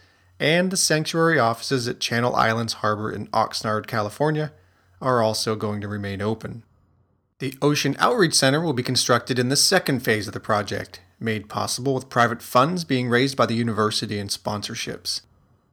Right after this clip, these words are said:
The educational facility in this center is going to be supported by the Channel Islands Sanctuary and U C Santa Barbara's Marine Science Institute.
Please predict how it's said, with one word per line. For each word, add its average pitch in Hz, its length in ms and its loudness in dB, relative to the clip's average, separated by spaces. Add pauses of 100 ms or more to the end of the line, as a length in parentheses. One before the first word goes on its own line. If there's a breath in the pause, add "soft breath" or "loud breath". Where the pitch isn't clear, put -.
(120)
The 135 160 4
educational 175 600 2
facility 160 520 2
in 156 80 2
this 147 140 0
center - 280 2
is 147 100 -2
going 131 220 2
to 123 60 0
be 113 100 -2
supported 127 540 0
by 110 140 2
the 101 240 -4 (160)
Channel 113 260 0
Islands 107 280 0
Sanctuary 117 580 0
and 104 140 -4
U 104 100 -4
C 110 180 -4
Santa 110 300 -2
Barbara's 104 500 -2
Marine 110 380 -4
Science 107 480 -2
Institute. - 600 -4